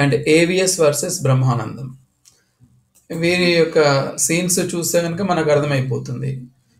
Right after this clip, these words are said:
ఇక వాగుతూనే ఉంటారు, మనకు విసుగు వచ్చేదంత, వచ్చేంత వరకు విసిగిస్తూ ఉంటారు అన్నట్లు. ఇది nothing but ఎలాబరేషన్‌లో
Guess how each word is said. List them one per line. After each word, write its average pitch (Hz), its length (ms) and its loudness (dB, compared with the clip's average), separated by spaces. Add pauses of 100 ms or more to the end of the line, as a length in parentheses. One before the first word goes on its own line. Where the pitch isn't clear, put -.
ఇక - 100 -10
వాగుతూనే 165 600 2
ఉంటారు, 147 440 0
మనకు 147 280 -4
విసుగు 139 260 2
వచ్చేదంత, 143 480 -2 (560)
వచ్చేంత 143 320 0
వరకు 151 540 0 (400)
విసిగిస్తూ 175 540 4
ఉంటారు 131 220 2
అన్నట్లు. - 380 -12 (760)
ఇది 180 160 2
nothing 202 380 4
but 214 160 4
ఎలాబరేషన్‌లో 185 1040 0